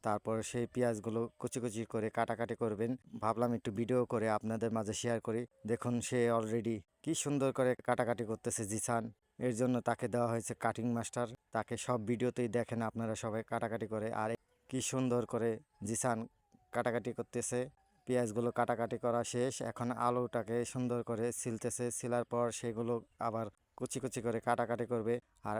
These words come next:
ওই পাশে সবাই বসে বসে গেম খেলতেছে, আর এই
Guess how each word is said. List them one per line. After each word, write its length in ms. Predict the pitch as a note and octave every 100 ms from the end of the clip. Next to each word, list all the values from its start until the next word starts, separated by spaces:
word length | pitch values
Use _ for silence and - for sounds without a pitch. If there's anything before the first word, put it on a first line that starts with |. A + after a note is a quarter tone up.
| B2
ওই 80 | B2
পাশে 200 | B2 - A2
সবাই 240 | B2 A#2 A#2 -
বসে 260 | A2+ B2 C3
বসে 280 | A#2 A2+ B2 B2+ _ _ -
গেম 260 | G#2+ G#2+ B2
খেলতেছে, 440 | B2 A2 B2+ - B2+ B2+ - A2+
আর 80 | A#2
এই 120 | B2